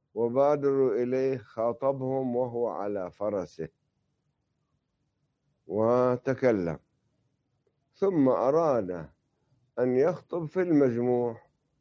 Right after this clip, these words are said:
فقال: "ائتوني بناقة". ويمكن أن يكون العكس، بالأول خطب في جيش ابن سعد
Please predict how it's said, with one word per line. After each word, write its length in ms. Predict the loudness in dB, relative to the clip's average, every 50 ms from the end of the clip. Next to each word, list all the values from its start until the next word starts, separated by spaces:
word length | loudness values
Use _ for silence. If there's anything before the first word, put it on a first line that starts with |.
| _ _ _ _ _ _ _ _ _ _ _ _ _ _ _ _ _ _ _
فقال: 560 | -6 -6 -4 0 2 4 4 4 4 2 0
"ائتوني 580 | -2 -4 -4 0 2 2 4 4 4 4 2
بناقة". 720 | 4 4 4 6 6 6 4 2 0 -2 -6 -8 -10 -10 -10 _ _ _ _ _ _ _ _ _ _ _ _ _ _ _ _ _ _ _ _ _ _ _ _ _ _ _ _
ويمكن 580 | -6 -4 0 2 2 2 2 2 2 0 0 0
أن 200 | 0 2 2 4
يكون 420 | 4 4 2 0 0 0 0 0
العكس، 760 | 0 0 -2 0 0 -2 -2 -4 -8 -16 -18 -20 -20 -20 _ _ _ _ _
بالأول 800 | -8 -6 -6 -4 0 0 2 4 4 6 6 6 6 4 0 -2 -10 _ _ _ _ _ _ _ _ _ _ _ _ _ _ _ _ _ _ _
خطب 720 | _ _ -6 -4 -4 -2 0 0 0 0 0 -2 -4 -6
في 380 | -6 -8 _ -4 -2 -2 -2 -2
جيش 440 | -2 -2 -2 0 0 -2 -4 -6 -8
ابن 460 | -8 -6 -6 -6 -6 -6 -6 -8 -8
سعد 500 | -10 -4 -2 -2 0 0 -2 -6 -8 -12